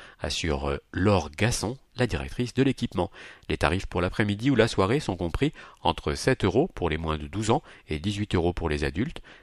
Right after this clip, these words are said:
Des tarifs réduits à douze euros sont également proposés et des passes journée à trente et vingt euros sont accessibles pour celles et ceux qui souhaiteraient profiter de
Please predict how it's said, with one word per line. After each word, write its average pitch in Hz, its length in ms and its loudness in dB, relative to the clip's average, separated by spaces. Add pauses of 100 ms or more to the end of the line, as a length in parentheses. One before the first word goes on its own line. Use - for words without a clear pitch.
(120)
Des 78 80 -4
tarifs 80 300 0
réduits 78 320 -2
à 71 60 0
douze 117 220 -2
euros 113 220 4
sont 131 120 -4
également 90 420 0
proposés 76 500 -4 (320)
et 80 60 -4
des 78 100 -2
passes 85 360 -2
journée 87 520 -2
à 80 100 -4
trente - 380 -4
et 73 60 -4
vingt 104 240 -2
euros 95 240 2
sont - 180 -6
accessibles 101 540 -4 (280)
pour 95 140 -2
celles 120 220 6
et 92 80 4
ceux 139 140 0
qui 139 160 -4
souhaiteraient - 340 0
profiter - 480 0
de 76 160 -2